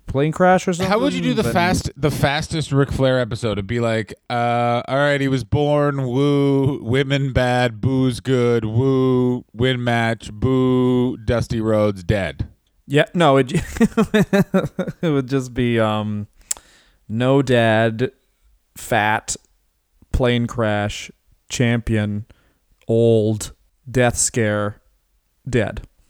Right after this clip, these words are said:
Speaker 2: When he dies, I really look forward to the look of relief on his children's face. Just like,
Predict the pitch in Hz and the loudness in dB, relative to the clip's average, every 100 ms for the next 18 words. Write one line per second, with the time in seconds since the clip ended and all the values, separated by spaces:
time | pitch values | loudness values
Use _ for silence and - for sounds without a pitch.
0 | _ _ - _ 175 233 247 240 170 110 | _ _ -20 _ 0 0 0 0 2 2
1 | 98 85 76 - - - _ _ _ _ | 2 0 -2 -6 -12 -16 _ _ _ _
2 | _ _ 110 120 131 113 110 127 127 127 | _ _ -2 2 2 0 0 0 2 2
3 | 117 - 113 110 107 120 104 104 101 104 | 0 -2 0 2 2 0 0 0 0 0
4 | - 104 98 101 101 98 98 92 85 107 | 0 0 2 0 0 0 0 0 -2 0
5 | 92 92 87 - 90 78 - - 90 95 | 0 0 -4 -2 -2 -2 -4 -6 -2 0
6 | 85 - | 0 -2